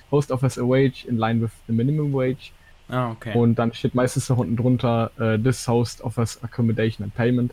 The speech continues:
Speaker 1: Also man, man kann meistens auch noch bei denen wohnen. Das ist halt
Speaker 2: Ja,
Speaker 1: die
Speaker 2: ist
Speaker 1: Frage,
Speaker 2: auch,
Speaker 1: ob man
Speaker 2: das ist
Speaker 1: das
Speaker 2: auch gut.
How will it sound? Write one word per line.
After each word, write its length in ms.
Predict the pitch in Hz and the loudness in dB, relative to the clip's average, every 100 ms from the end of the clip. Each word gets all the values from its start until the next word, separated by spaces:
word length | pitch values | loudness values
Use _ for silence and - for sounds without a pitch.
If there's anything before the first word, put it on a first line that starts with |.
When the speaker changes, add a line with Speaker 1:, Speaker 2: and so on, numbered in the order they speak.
| - | -6
Speaker 1:
Also 220 | 110 107 - | -10 -10 -10
man, 200 | 110 107 | -4 -2
man 140 | 98 - | -4 -4
kann 160 | 120 | -2
meistens 300 | 113 117 - | 0 0 -2
auch 80 | 113 | -2
noch 80 | 110 | -2
bei 100 | 107 | -2
denen 180 | 104 101 | -4 -2
wohnen. 280 | 113 123 135 - - - | 0 0 -2 -6 -18 -10
Das 100 | 95 | -8
ist 60 | - | 0
halt 100 | 113 | 2
Speaker 2:
Ja, 60 | 135 | 2
Speaker 1:
die 40 | |
Speaker 2:
ist 60 | 117 | 2
Speaker 1:
Frage, 200 | 120 127 | 2 2
Speaker 2:
auch, 60 | 196 | 0
Speaker 1:
ob 60 | 135 | -2
man 60 | |
Speaker 2:
das 60 | 127 | -4
ist 40 | 117 | -4
Speaker 1:
das 60 | 165 | -6
Speaker 2:
auch 100 | - | -8
gut. 200 | 98 | -12